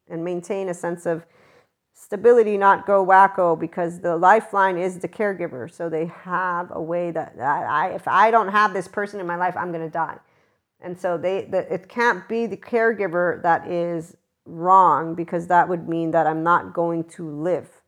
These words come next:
And this is all in a realm of interpretation. So when you meet a human science person who just wants the data, they're gonna be like, "Ah, that's a bunch of bullshit," okay? But that's not for our five D mystics. We're not doing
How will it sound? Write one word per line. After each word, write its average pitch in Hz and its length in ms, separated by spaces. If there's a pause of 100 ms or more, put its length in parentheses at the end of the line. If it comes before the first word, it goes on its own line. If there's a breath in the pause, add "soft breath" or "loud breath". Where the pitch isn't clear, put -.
(640)
And 170 160
this 175 220
is 190 220
all 202 340
in 202 180
a 180 220
realm 170 460
of 165 340 (680 soft breath)
interpretation. 196 1080
So - 160
when 165 220
you 160 140
meet 202 280
a 170 100
human 247 380
science 208 400
person 180 400
who 180 100
just 175 240
wants 190 220
the 196 60
data, 226 360
they're 175 120
gonna 180 140
be 180 80
like, 175 140
"Ah, 131 220
that's - 180
a 208 60
bunch 185 280
of 165 80
bullshit," - 380
okay? 220 420
But - 220 (440)
that's - 280
not 180 200
for - 180
our 165 120
five 190 260
D 185 80
mystics. 170 460
We're 165 120
not 180 280
doing 180 460